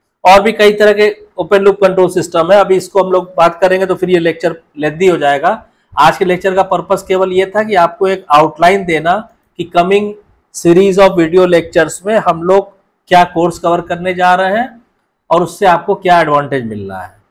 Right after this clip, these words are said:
तो I hope कि आपको ये course module अच्छा लगा होगा, आप इसको आगे फॉलो करेंगे, ठीक है। और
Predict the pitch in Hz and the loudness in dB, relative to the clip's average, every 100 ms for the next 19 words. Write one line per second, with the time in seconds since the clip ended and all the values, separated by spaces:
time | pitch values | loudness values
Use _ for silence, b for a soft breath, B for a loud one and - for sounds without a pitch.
0 | _ - 147 160 156 190 - 190 165 - | _ -4 0 2 4 2 2 2 2 2
1 | 180 180 180 175 160 165 160 180 156 - | 2 2 0 -4 -2 0 0 0 -2 -2
2 | 165 170 175 175 185 202 240 - _ _ | 0 2 6 6 4 2 0 -4 _ _
3 | _ _ 151 151 156 - - 175 170 - | _ _ 2 2 0 -6 2 4 4 0
4 | 135 147 160 160 147 151 175 180 185 185 | 2 2 2 0 2 2 2 2 2 0
5 | 220 254 - - - _ - 185 202 165 | -2 -6 -14 -20 -20 _ -2 0 4 4
6 | 147 - - 165 | 4 0 -4 -2